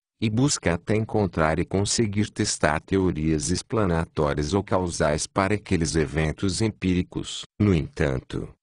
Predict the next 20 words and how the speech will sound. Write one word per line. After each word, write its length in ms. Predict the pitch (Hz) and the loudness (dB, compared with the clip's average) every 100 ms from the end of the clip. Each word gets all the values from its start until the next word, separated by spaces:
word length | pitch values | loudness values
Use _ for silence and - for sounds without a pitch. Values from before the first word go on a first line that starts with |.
| _ | _
na 200 | - 92 | -2 0
história 520 | 101 - - 80 76 82 | 0 -2 0 2 2 2
humana, 460 | 78 69 62 - - _ - | 0 0 -4 -8 -14 _ -8
nós, 520 | 80 73 - - - - _ - | -4 -4 -4 -8 -12 -14 _ -4
na 160 | 95 | -2
qualidade 720 | 101 127 135 123 90 82 78 | 0 2 2 4 2 0 0
de 60 | 73 | -4
seres 440 | - - 101 101 | -2 0 0 0
humanos, 640 | 104 95 80 85 85 - - _ - | 0 2 2 2 0 -4 -12 _ -6
estamos 580 | 110 - - 131 131 104 | -2 -2 2 2 2 2
na 160 | 80 | 0
posição 640 | - 90 80 80 80 - 82 | -2 -2 -2 -2 -4 -2 -2
privilegiada 1000 | - 95 85 78 71 - 82 82 76 82 | -2 -2 0 0 0 2 2 2 0 -2
de 160 | 80 | -2
já 200 | 78 82 | -2 -2
sabermos 640 | - 107 90 98 92 92 82 | 0 -2 0 0 2 0 0
a 100 | 92 | -2
causa 380 | - 80 73 80 | 0 -2 0 -2
dos 220 | 87 85 | 0 0
eventos. 800 | 92 80 71 57 - - - | -2 -2 -4 -6 -12 -18 -18